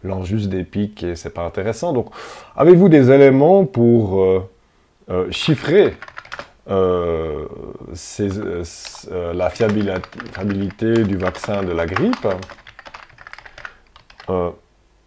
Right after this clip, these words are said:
puis dire quelque chose, alors ça c'est idiot ce que je veux dire maintenant, mais c'est juste pour le, l'énerver un peu. Euh, dans, euh, mon expérience personnelle, hein,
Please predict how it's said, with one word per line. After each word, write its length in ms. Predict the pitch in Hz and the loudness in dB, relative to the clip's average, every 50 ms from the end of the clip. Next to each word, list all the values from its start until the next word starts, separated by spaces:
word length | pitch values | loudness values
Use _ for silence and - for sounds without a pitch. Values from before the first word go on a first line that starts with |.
| - - - | -20 -4 0
puis 160 | 135 156 156 | 0 2 2
dire 280 | 127 120 110 147 165 | 2 4 4 6 6
quelque 160 | 160 147 135 113 | 6 4 4 4
chose, 160 | - 156 151 | 4 4 6
alors 120 | 127 113 - | 4 4 2
ça 100 | - 160 | 0 -2
c'est 140 | - 123 | 0 0
idiot 240 | 107 104 110 135 151 | 0 2 4 2 2
ce 60 | - | 2
que 80 | - 110 | 0 -2
je 40 | 101 | -2
veux 60 | 101 | -2
dire 160 | 98 101 92 | -2 -2 -2
maintenant, 300 | 98 101 107 131 180 170 | -4 -2 -2 0 0 0
mais 80 | 127 107 | 0 -2
c'est 160 | - - 92 | -4 -4 -4
juste 260 | 98 107 95 107 - | -4 -4 -4 -6 -6
pour 180 | - 101 87 90 | -8 -6 -4 -2
le, 240 | 87 85 85 80 80 | -2 -2 -2 -2 -4
l'énerver 440 | 80 80 85 95 92 95 95 95 | -6 -6 -6 -6 -6 -4 -4 -2
un 80 | 90 90 | -4 -4
peu. 240 | 85 - 151 196 202 208 - - - - - - _ - | -2 0 0 0 0 -2 -10 -18 -20 -20 -20 -18 _ 2
Euh, 480 | 117 117 117 117 117 120 120 120 123 127 104 - 92 87 82 90 107 - | 6 6 8 8 6 4 2 2 0 -2 -6 -10 -20 _ _ _ _ -6
dans, 580 | 117 110 110 147 170 196 190 180 165 143 123 - - 110 | -2 2 6 8 8 8 8 8 8 6 4 2 -2 -4
euh, 320 | 117 110 104 104 101 98 101 | -2 -2 0 0 0 0 2
mon 260 | 110 131 170 196 175 | 4 6 8 8 8
expérience 680 | 160 143 - - - - 131 117 117 120 113 113 101 - | 6 6 2 0 2 2 2 4 4 2 2 0 -2 -2
personnelle, 560 | - - 107 - - 147 180 233 214 147 113 | -2 -4 -4 -2 -2 -2 0 2 2 2 2
hein, 100 | 107 131 | 0 0